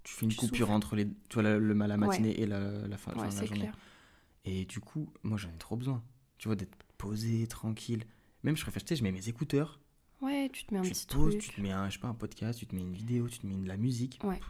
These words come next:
Speaker 1: c'est mille fois mieux.
Speaker 2: Ouais, je suis
Speaker 1: Honnêtement.
Speaker 2: d'accord. Moi aussi, je préfère manger toute seule. Et puis, de toute façon, en général, j'aime bien faire des trucs toute seule. J'aime bien, euh, aller faire les magasins toute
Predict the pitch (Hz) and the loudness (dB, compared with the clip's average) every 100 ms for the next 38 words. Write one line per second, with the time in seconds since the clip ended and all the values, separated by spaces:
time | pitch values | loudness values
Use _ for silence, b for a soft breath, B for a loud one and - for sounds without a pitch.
0 | - - 98 98 110 95 - - 202 202 | -2 -2 -6 -4 -4 -4 -6 -6 -4 -2
1 | - 202 202 190 185 B B B - 220 | 0 0 0 -2 -6 B B B 2 4
2 | 214 220 - 202 196 196 190 190 202 202 | 4 -2 2 2 4 0 0 -2 -4 -8
3 | - - 196 202 - 208 - - 208 202 | -10 -6 -4 -4 -4 -6 -6 -2 0 2
4 | 247 254 202 190 190 214 196 190 180 180 | 4 4 4 2 0 0 2 0 -2 -4
5 | 185 185 - 190 - - 202 196 196 185 | -4 -6 -10 -12 -10 -6 -4 0 0 0
6 | 185 196 202 202 196 190 B B - 190 | 0 0 2 2 2 0 B B 0 2
7 | 180 180 175 170 180 175 175 - - | 2 2 2 2 -2 -4 -6 -6 -6